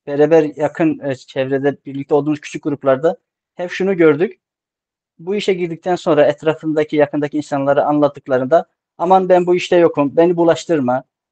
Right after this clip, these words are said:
ben karışmam, işte, e, girmek istemiyorum." deyip aynı şu an bizim yaşadığımız tepkileri alan insanlarla çok karşılaşmışlar. Ama bir müddet sonra işin ilerlediğini görünce,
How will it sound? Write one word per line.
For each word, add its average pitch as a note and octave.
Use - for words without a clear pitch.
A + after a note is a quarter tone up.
ben E3+
karışmam, D3
işte, E3
e, D#3
girmek D#3+
istemiyorum." C#3
deyip F#3+
aynı G#3
şu -
an F#3
bizim F#3+
yaşadığımız F3+
tepkileri D#3+
alan D#3+
insanlarla D#3+
çok E3
karşılaşmışlar. C3
Ama G3
bir B3
müddet F3
sonra C#3+
işin A3+
ilerlediğini F#3
görünce, C#3